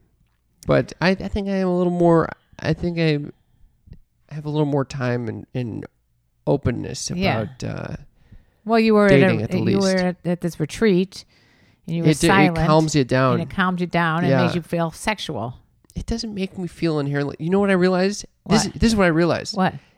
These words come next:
Speaker 1: It's not that the silence turns me on. This is not it. It is that it puts me in a state of mind that is, um, you know, very relaxed, very loving,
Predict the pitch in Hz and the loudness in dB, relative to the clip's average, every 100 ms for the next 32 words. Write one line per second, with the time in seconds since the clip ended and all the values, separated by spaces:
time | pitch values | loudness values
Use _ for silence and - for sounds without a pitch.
0 | - 220 - 214 240 - 202 185 - - | -4 -4 -4 -6 -6 -2 -2 -2 -8 -2
1 | 165 - 170 170 156 135 - _ _ _ | 0 4 4 4 2 -2 -10 _ _ _
2 | _ - 180 156 139 120 117 60 - _ | _ 2 4 4 2 2 0 -4 -14 _
3 | _ _ _ _ _ _ _ 180 190 165 | _ _ _ _ _ _ _ -2 0 0
4 | 147 120 - - _ _ _ _ _ _ | -2 -2 -8 -16 _ _ _ _ _ _
5 | _ _ - 196 196 185 185 190 - - | _ _ 2 4 4 4 4 4 0 -18
6 | _ _ _ 170 180 - 202 - 208 202 | _ _ _ 2 4 4 2 4 4 4
7 | 185 - 185 175 175 175 170 160 160 143 | 2 2 2 4 2 2 2 0 -2 -8
8 | - - 135 135 120 113 - _ _ _ | -12 -8 0 2 2 -2 -8 _ _ _
9 | - 165 151 131 _ _ - 160 165 151 | -6 2 2 0 _ _ -2 2 4 4
10 | 139 151 165 160 - - 135 131 135 139 | 4 4 6 4 0 -4 0 2 2 4
11 | 139 151 165 | 4 6 4